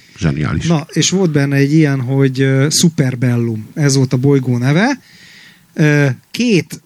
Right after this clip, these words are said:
Speaker 2: harcoló fél, ö, totális, folyamatos háborút vívtak, de már a bolygó lakossága is réges-rég kipusztult, sőt a bolygón az élővilág egy fűszál, semmi. Két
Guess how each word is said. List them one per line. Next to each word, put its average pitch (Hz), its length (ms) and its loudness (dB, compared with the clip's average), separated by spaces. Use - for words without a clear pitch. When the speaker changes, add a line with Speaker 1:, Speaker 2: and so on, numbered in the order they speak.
Speaker 2:
harcoló 160 640 0
fél, 143 640 0
ö, 139 300 0
totális, 139 580 -2
folyamatos 139 480 -2
háborút 135 540 0
vívtak, 156 600 0
de 160 180 0
már 175 180 2
a 165 60 4
bolygó 180 380 2
lakossága 151 680 0
is 143 160 -2
réges-rég 151 840 0
kipusztult, 156 680 0
sőt 160 240 0
a 156 40 0
bolygón 165 480 4
az 160 200 0
élővilág 143 760 2
egy 135 200 -2
fűszál, 156 520 0
semmi. 180 640 -4
Két 294 540 -2